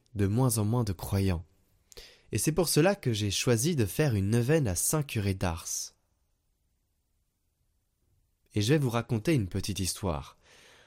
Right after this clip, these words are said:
Dans la petite bourgade de Lu, en Italie du Nord, une localité qui compte quelques milliers d'habitants seulement, à l'est de Turin, cette petite ville a connu quelque chose d'extraordinaire en mille huit cent quatre-vingt-un.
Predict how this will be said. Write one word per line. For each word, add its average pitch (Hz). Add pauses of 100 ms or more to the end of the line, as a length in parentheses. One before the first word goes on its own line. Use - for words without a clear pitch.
(120)
Dans 98
la 90
petite 110
bourgade 110
de 101
Lu, 113
en 98
Italie 101
du 101
Nord, 135
une 104
localité 92
qui -
compte 101
quelques -
milliers 101
d'habitants 98
seulement, 98 (1400)
à 82
l'est 92
de 95
Turin, 98 (2250)
cette -
petite 135
ville 143
a 95
connu 123
quelque 107
chose 104
d'extraordinaire 101
en 87
mille 107
huit 98
cent -
quatre-vingt-un. 92